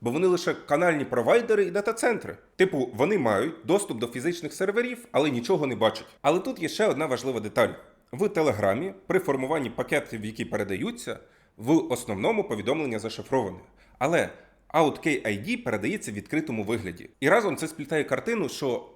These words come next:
навіть якщо повідомлення зашифровані, то все рівно буде зрозуміло, хто з ким переписується і які між ними взаємозв'язки. Виключно на тому, що моніторити трафік. Це ще навіть без доступу до серверів, на яких лежать незашифровані повідомлення.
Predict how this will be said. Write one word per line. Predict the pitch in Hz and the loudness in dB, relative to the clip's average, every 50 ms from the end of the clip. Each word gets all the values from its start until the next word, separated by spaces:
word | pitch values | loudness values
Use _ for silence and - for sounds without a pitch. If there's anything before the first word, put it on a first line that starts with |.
| _ _ - | _ _ -6
навіть | 113 135 175 190 175 127 98 - | -2 0 0 0 0 -2 -4 -6
якщо | 117 - - 175 165 | -8 -6 -4 -4 -4
повідомлення | - 113 101 98 101 143 160 143 123 110 104 95 | -4 -6 -4 -2 -2 -2 -2 -2 -2 -4 -4 -6
зашифровані, | 98 101 - - 104 - 117 131 127 104 87 - - - _ _ - _ _ - | -8 -10 -12 -14 -4 0 0 0 0 0 -4 -8 -12 -18 _ _ -20 _ _ -6
то | 127 | -6
все | 120 - - 160 | -4 -2 -2 -2
рівно | 185 196 156 127 101 | -2 0 -2 -2 -2
буде | 117 156 135 117 | -2 -2 -4 -4
зрозуміло, | 113 - 123 120 117 131 143 151 135 101 90 | -6 -6 -6 -4 -4 -2 -2 -2 0 -2 -4
хто | - - - 156 156 131 | -6 -4 -2 -2 -2 -2
з | - | -2
ким | - - 131 113 | -2 -4 -4 -2
переписується | 117 107 104 - - 180 - - - 135 104 98 - - - - - - _ _ _ _ _ - | -2 -4 -4 -4 -4 -4 -6 -4 -4 -6 -6 -8 -10 -12 -16 -16 -18 -20 _ _ _ _ _ -6
і | 131 | -4
які | 117 113 110 - 196 | -2 -2 -2 -2 -2
між | 175 127 - 120 | -2 -2 -2 -2
ними | 135 143 131 | -2 -2 -2
взаємозв'язки. | 101 98 107 107 104 98 92 104 98 - - 113 95 90 - - _ _ _ _ _ _ _ _ _ _ _ - | -2 -2 -4 -4 -4 -4 -6 -6 -8 -6 -8 -8 -8 -8 -12 -18 _ _ _ _ _ _ _ _ _ _ _ -18
Виключно | 107 98 107 156 214 208 - 165 - - - 117 107 | -6 0 2 2 2 2 -2 -6 -8 -6 -6 -6 -4
на | 101 92 | -4 -4
тому, | - - 156 208 202 135 - - - - | 0 2 2 2 2 0 -4 -8 -12 -18
що | - - - 110 | -12 -8 -4 -4
моніторити | 107 101 101 98 98 147 147 131 - - 98 | -2 -2 -2 -2 -2 -2 -2 -2 -2 -4 -6
трафік. | - 117 113 104 - - - - _ _ _ _ _ | -2 0 0 0 -2 -6 -14 -20 _ _ _ _ _
Це | - 151 139 | -6 -6 -4
ще | - 151 | -4 -2
навіть | 139 139 139 123 107 | -2 -2 -2 -4 -4
без | 98 90 131 127 117 120 | 0 2 2 2 2 0
доступу | - - - 190 - - - - - 87 87 - - - _ - | -4 -6 -4 -4 -6 -6 -8 -10 -10 -10 -14 -14 -16 -18 _ -4
до | 113 127 | -4 -4
серверів, | - - 117 101 95 104 101 143 214 220 226 - - _ - | -2 -2 -2 -2 -2 -2 -2 -2 -4 -6 -8 -12 -20 _ -4
на | 113 120 | -2 0
яких | 123 120 120 170 - - | 0 2 2 0 0 0
лежать | 113 110 107 - - 202 - - | -2 -2 0 0 -2 -2 -2 -2
незашифровані | 110 113 139 147 139 123 - - 92 - 113 131 127 117 98 | 0 2 2 2 0 -2 -6 -8 -6 -4 -2 -2 -2 -2 -6
повідомлення. | 92 - 92 90 92 92 92 87 - - - | -8 -10 -12 -10 -8 -8 -8 -8 -10 -14 -18